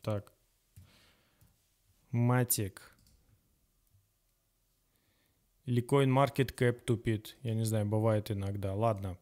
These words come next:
потом посмотрим, фиг бы с ним. Ну и так далее, ребята. А, дальше поехали, посмотрим. Вот опрос.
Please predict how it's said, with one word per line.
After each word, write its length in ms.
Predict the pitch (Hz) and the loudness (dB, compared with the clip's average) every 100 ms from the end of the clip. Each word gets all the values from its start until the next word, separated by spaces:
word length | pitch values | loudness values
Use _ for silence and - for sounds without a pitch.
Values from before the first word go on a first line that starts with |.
| _ _ - | _ _ -6
потом 360 | 117 113 117 104 | -4 0 -2 -2
посмотрим, 580 | 101 - 101 - - 92 | -2 -4 -6 -8 -12 -10
фиг 160 | - 107 | -8 -6
бы 120 | 104 | -2
с 120 | - | -2
ним. 200 | 107 95 - _ - - - - - - - - - | -2 -8 -12 _ -20 -20 -20 -20 -20 -20 -20 -8 4
Ну 220 | 151 214 | 8 8
и 120 | 202 | 8
так 260 | 190 175 160 | 8 6 8
далее, 320 | 147 135 113 | 8 8 6
ребята. 580 | 107 107 110 101 104 90 - | 2 0 0 0 -4 -4 -8
А, 200 | 113 110 | -4 -2
дальше 380 | 110 147 143 - | 4 6 6 4
поехали, 720 | 107 117 110 98 104 98 98 101 - | 0 0 0 -4 -6 -4 -6 -8 -2
посмотрим. 520 | 120 113 117 110 104 | 0 2 0 0 -2
Вот 160 | 104 101 | 0 2
опрос. 560 | 139 175 143 113 - | 4 6 6 6 0